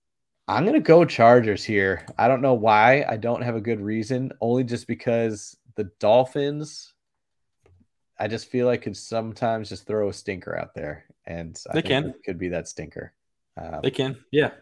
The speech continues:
Speaker 2: I don't think you're crazy to pick the Chargers. I just, uh, I don't know.
Speaker 1: Because
Speaker 2: I got,
Speaker 1: again,
Speaker 2: I got faith in the Dolphins.
Speaker 1: if they,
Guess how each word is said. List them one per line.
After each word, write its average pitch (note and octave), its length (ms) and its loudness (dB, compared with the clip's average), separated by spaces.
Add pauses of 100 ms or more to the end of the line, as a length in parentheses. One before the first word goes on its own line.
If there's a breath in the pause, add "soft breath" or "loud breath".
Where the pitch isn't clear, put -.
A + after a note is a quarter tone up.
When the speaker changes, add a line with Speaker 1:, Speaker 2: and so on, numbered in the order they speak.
(240)
Speaker 2:
I C#3 60 -2
don't C#3+ 120 0
think C#3+ 140 -2
you're A#2 80 -4
crazy B2 340 -2
to G2+ 60 -8
pick G2+ 160 -8
the G#2+ 60 -18
Chargers. G2+ 440 -8
I G2 100 -6
just, F#2+ 320 -10
uh, F2+ 240 -6 (960)
I - 40 -12
don't G#2 100 -8
know. F#2 80 -10
Speaker 1:
Because G#2+ 160 -4
Speaker 2:
I - 40 2
got, C#3 60 2
Speaker 1:
again, A#2+ 220 2
Speaker 2:
I F#2+ 40 -4
got - 80 -16
faith G2+ 220 -10
in F#2+ 60 -10
the F#2 60 -8
Dolphins. F#2 400 -14 (420)
Speaker 1:
if G2+ 160 -4
they, C3+ 400 4